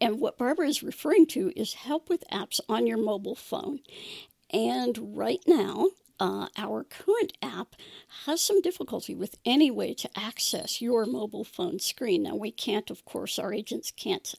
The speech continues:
uh, manipulate anything on I O S. They can on some models of Android phone, not all of them, but some of them, they can actually manipulate things on your screen. And I believe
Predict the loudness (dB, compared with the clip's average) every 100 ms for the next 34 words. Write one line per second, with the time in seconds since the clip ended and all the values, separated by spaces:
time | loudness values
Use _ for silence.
0 | -14 -14 -14 -16 -18 -18 -18 -20 _ 4
1 | 6 6 4 2 2 0 0 0 0 -4
2 | -2 2 0 -2 _ 0 2 0 -4 -2
3 | -2 -2 -2 -4 -6 -8 -4 0 0 0
4 | -2 -2 -2 -2 2 4 4 4 2 -2
5 | -2 -6 -8 -2 0 2 0 -4 -8 -6
6 | -6 -4 -2 0 0 -2 -2 -4 -6 -4
7 | -4 -2 2 0 0 -4 -6 -6 -16 -18
8 | -6 -2 -2 2 4 4 2 -4 -2 0
9 | -2 -4 -6 -6 -4 -2 0 0 0 0
10 | 0 -2 0 0 0 -2 -8 -14 -20 _
11 | _ -4 -2 -4 -6 -4 -2 0 4 4
12 | 2 0 2 2 2 -2